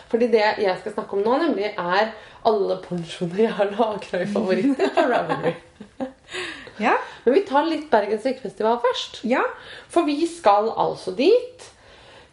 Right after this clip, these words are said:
Speaker 1: Det er i siste helga i september, altså i overgangen til oktober.
Speaker 2: Ja,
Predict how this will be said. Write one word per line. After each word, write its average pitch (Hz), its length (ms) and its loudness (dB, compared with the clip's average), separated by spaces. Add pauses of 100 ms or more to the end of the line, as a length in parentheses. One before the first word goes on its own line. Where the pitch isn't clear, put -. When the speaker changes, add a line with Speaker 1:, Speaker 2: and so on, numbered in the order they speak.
Speaker 1:
Det 220 140 6 (160)
er 208 340 2 (640)
i 240 500 0 (120)
siste - 500 -4
helga 185 400 0
i 202 200 -4
september, 196 440 -4
altså 220 160 0
i 226 40 2
overgangen 185 580 0
til 170 400 -4
oktober. 170 560 -2 (120)
Speaker 2:
Ja, 196 200 -4